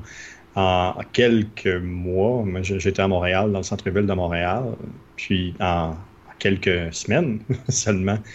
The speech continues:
on a vu le nombre de restaurants abonnés à la plateforme aug-, augmenter en flèche. Ça avait absolument aucun sens, parce que c'était pendant un bon temps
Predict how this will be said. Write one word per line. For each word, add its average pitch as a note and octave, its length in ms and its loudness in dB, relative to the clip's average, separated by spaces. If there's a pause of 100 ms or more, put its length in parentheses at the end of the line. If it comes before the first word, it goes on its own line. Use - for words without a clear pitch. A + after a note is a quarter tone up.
(460)
on F#2+ 180 0
a F#2 60 2
vu F#2 280 2
le G#2 140 4
nombre A2 440 2 (120)
de F#2 440 -2 (220)
restaurants G#2 600 -2
abonnés G2 540 -2
à - 40 0
la F2 80 -4
plateforme G2+ 600 -4 (840)
aug-, G#2 400 2 (340)
augmenter G#2+ 720 2
en F2 160 -2
flèche. - 480 0
Ça F#2 80 2
avait F#2 160 -4
absolument G#2+ 400 -2
aucun F#2+ 260 -4
sens, C3+ 340 -4 (360)
parce G#2 180 2
que - 260 0
c'était G2+ 380 0
pendant F#2+ 360 -4
un G2 420 -2
bon G2 400 0
temps C3+ 360 -4